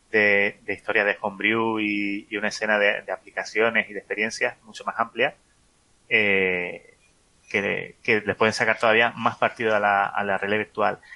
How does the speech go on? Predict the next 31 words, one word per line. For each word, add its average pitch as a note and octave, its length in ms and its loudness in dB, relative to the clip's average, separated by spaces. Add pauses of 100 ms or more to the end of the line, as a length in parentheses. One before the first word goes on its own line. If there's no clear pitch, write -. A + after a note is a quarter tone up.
Si - 160 -6
no A2+ 80 0
tienen A#2+ 300 -2
tanto A#2+ 240 0
dinero, A2+ 260 4
la A2+ 120 2
verdad G2+ 300 0
es - 60 -20
que A2+ 560 0
en F#2+ 60 -16 (160)
temas A2+ 240 -2
de G2+ 60 -4
juegos F#2+ 320 -4
y - 20 -12
experiencias, G#2 560 -10
para G2 220 -2
el, F#2 80 -4 (280)
para F#2 280 -4
el, F2+ 120 -16 (640)
para - 160 -8
el F3 60 -10
precio - 340 -6
que A#2+ 140 -4
cuesta, - 340 -6
lo - 160 -6
que G#2 60 -10
ofrece A2+ 640 -4
P A2 80 -6
S A2 140 -8
V G2 140 -4
R E3 280 -4